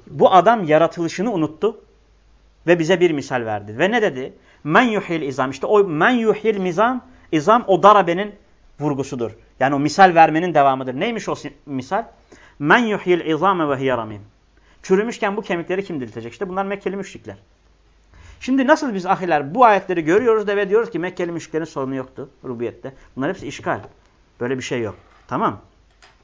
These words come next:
Evet. Ee, evet, hızlıca, e, son üçüncü ve son mukaddimemizi alıyoruz. Yine mukaddimelerimizden birisi, bazı müteahhir kafirlerin, müşriklerin şirki,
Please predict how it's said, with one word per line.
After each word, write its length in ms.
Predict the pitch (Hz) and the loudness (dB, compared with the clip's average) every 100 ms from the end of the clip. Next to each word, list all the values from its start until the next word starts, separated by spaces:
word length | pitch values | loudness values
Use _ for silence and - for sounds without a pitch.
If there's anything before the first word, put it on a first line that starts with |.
| _ _ _ _ 131 | _ _ _ _ -10
Evet. 160 | 117 107 _ _ _ - - - _ _ _ _ _ _ - | -10 -10 _ _ _ -20 -20 -20 _ _ _ _ _ _ -4
Ee, 640 | 127 127 127 127 123 123 - | 0 0 0 0 -2 -4 -2
evet, 240 | 170 135 | 2 2
hızlıca, 540 | - 190 220 185 208 220 | 0 -2 0 4 4 4
e, 180 | 151 156 156 - | 0 -4 -6 -16
son 260 | - - 214 | -8 2 2
üçüncü 580 | 185 196 185 185 220 - | 0 -6 -4 0 0 0
ve 120 | 160 | -4
son 200 | 160 202 | -2 -2
mukaddimemizi 680 | 196 - 160 143 139 135 131 | -2 2 2 2 -2 -2 0
alıyoruz. 380 | 120 107 104 123 | 0 -2 -8 -6
Yine 160 | 214 | -4
mukaddimelerimizden 1040 | 190 185 185 175 175 175 175 170 160 170 156 | -2 2 2 2 0 0 0 -2 -2 -2 -2
birisi, 420 | 196 139 143 - _ _ _ _ _ _ _ _ _ | -2 -4 -8 -12 _ _ _ _ _ _ _ _ _
bazı 380 | 151 190 233 185 | 6 8 8 6
müteahhir 680 | 175 175 175 170 - 214 214 | -2 6 6 6 2 0 0
kafirlerin, 680 | - 156 135 143 120 135 107 - | 0 0 2 -2 -4 -4 -10 -10
müşriklerin 580 | 143 151 - 139 135 117 | -6 -6 -8 -8 -6 -6
şirki, 520 | 107 143 135 196 233 | -6 -6 -2 -2 -2